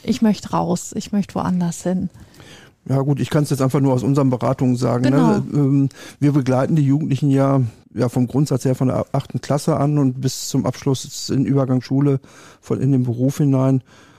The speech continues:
Speaker 2: Und, äh, klar, guckt man erstmal in der Region, ne? Möglichst,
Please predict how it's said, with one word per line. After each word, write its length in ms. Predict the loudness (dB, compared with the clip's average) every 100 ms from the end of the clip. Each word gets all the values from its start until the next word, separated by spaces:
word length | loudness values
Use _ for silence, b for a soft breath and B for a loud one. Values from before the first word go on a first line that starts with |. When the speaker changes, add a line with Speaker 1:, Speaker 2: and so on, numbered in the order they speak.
| b
Speaker 2:
Und, 400 | -2 0 0 -2
äh, 300 | -4 -2 -2 -4
klar, 360 | -2 0 0 -2
guckt 260 | -8 -4 -2
man 100 | 0
erstmal 340 | 0 0 0
in 60 | 2
der 140 | 0
Region, 480 | 0 0 0 0 -2 -6 _
ne? 200 | -4 -2 -4 b b b -4
Möglichst, 400 | -2 0 -2